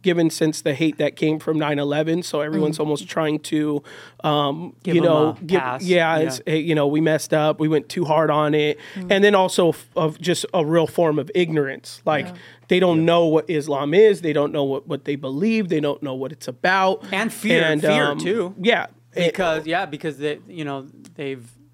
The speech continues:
Speaker 3: th-,
Speaker 1: the
Speaker 3: they've been
Speaker 1: backlash or, or whatever it may be.
Speaker 3: Yeah.
Speaker 1: Um, so Christianity, at least in America, to me, seems to be just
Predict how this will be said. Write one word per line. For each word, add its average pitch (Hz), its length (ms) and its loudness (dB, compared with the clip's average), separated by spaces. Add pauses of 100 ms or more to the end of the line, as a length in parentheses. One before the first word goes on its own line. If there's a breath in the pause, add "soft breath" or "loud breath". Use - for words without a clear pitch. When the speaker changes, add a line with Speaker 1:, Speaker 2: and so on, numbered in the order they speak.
Speaker 3:
th-, 160 140 -8
Speaker 1:
the - 40 -20
Speaker 3:
they've 156 180 2
been 170 240 2
Speaker 1:
backlash 160 460 0
or, 151 160 0
or 170 240 -2
whatever 160 400 0
it - 80 -6
may 151 160 -4
be. 147 280 -4
Speaker 3:
Yeah. 139 360 -6
Speaker 1:
Um, 165 460 0 (400 loud breath)
so 226 220 2
Christianity, 185 840 2
at 160 120 0
least 190 240 0
in 165 100 0
America, 151 480 0
to 156 160 -8
me, 151 180 -2
seems 151 360 -4
to 143 80 -8
be 147 200 -4
just - 380 -8